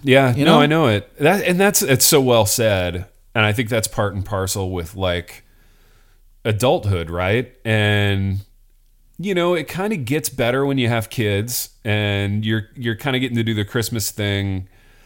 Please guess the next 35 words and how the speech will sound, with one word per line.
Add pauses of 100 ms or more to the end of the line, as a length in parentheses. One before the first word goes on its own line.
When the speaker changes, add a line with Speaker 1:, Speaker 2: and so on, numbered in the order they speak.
(400)
Speaker 1:
through
them.
But
honestly,
like,
my
boys
are
getting
older
now.
Tristan's
a
freshman
in
college.
Maxim's
a
freshman
in
high
school. (460)
So
the
Christmas
thing
is
even
a
little
different
now
for
them. (640)
And